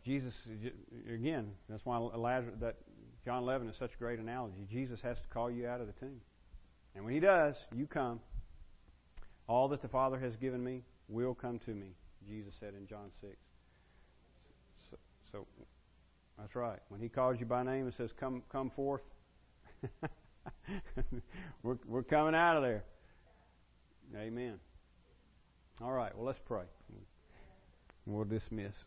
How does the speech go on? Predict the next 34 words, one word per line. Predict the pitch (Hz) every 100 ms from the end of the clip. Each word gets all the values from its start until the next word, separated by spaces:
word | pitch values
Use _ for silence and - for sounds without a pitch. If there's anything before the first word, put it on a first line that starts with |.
| - -
<clears throat> | 170 139 107 - -
Father, | 131 131 117
again, | 113 127 117
we | 107
thank | - 120 117
you | 107
for | 110
tonight. | - 110 113 110 -
Thank | - 110 113
you |
for | 113
this | 113 113
time | 127 123 120
together. | 107 98 87 87 - - - - -
Lord, | 95 104 107
we | 101 107 110 - -
pray | - 127
that | 117 117
you, | 117 113 107
uh, | 104 107
en-, | 110 107 -
enable | 120 120 120
us | 131 143 -
to | 113
meditate | 120 131 - 123
on | 127 127
these | 127 -
things, | 131 131 139 120
and | 107 107
Lord, | 110 113
may | 110 110
we | 113
just, | 110 113 - -
um, | 104 101 98